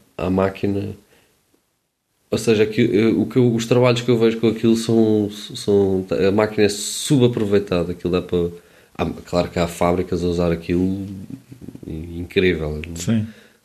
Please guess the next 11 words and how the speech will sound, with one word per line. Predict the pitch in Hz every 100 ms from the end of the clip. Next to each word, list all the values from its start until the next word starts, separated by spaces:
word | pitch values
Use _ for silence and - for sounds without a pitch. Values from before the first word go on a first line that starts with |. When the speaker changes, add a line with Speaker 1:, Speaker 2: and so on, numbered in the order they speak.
| -
Speaker 1:
Mas | 87 92 92 92 92 92 90
assim, | 95 - 104
uma | 101 98
escala | 98 - 107 104
mais | 101 101
pequena, | - - 95 98
aquilo | 101 - 101
tem | 92 98
um | 95
grande | 101 104 101
potencial. | - 98 92 - 85 85